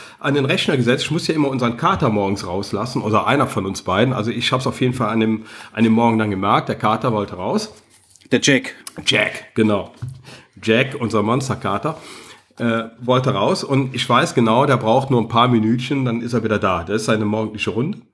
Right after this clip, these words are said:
Speaker 1: Aber diese, an diesem Morgen hat er ein bisschen länger gebraucht.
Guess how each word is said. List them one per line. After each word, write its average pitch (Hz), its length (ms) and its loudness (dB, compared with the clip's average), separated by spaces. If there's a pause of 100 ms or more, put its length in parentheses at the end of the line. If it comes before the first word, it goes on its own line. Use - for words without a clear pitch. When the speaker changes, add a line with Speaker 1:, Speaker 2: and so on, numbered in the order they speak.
(720)
Speaker 1:
Aber 123 240 2
diese, 160 560 -4 (320)
an 127 140 4
diesem 185 240 2
Morgen 135 340 2
hat 143 80 0
er 151 60 0
ein 147 80 0
bisschen 147 200 -2
länger 127 220 2
gebraucht. 92 440 -4